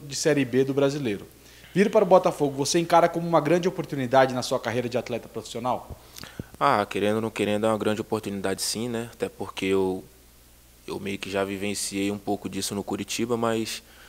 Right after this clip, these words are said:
Speaker 2: nunca jogando, né? Aí essa oportunidade é uma das maiores da minha carreira, sim.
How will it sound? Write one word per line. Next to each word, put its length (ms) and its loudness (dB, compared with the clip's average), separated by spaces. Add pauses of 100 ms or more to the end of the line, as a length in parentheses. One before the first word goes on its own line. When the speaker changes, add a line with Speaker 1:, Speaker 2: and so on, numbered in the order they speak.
(200)
Speaker 2:
nunca 260 0
jogando, 500 0
né? 180 -12 (960)
Aí 240 -4
essa 200 0
oportunidade 720 -4
é 40 -2
uma 180 -4
das 160 0
maiores 300 -4
da 80 -4
minha 100 -4
carreira, 300 -6
sim. 180 -8